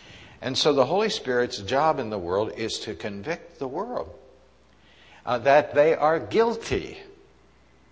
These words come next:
Uh, guilty means something more than thirty days in jail or two months of public service. Uh,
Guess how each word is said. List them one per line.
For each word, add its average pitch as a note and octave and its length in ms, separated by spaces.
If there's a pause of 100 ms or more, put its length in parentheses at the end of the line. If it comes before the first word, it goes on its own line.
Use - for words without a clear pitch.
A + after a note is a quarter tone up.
(720)
Uh, F#2 180
guilty C3+ 400
means A#2+ 300
something C3+ 480
more B2 200
than A#2 200
thirty C3 320
days A#2 320
in B2+ 120
jail C3 460 (760)
or G2+ 100
two - 320
months A#2 280
of A#2 120
public A2 320
service. F3 680 (920)
Uh, F#2 320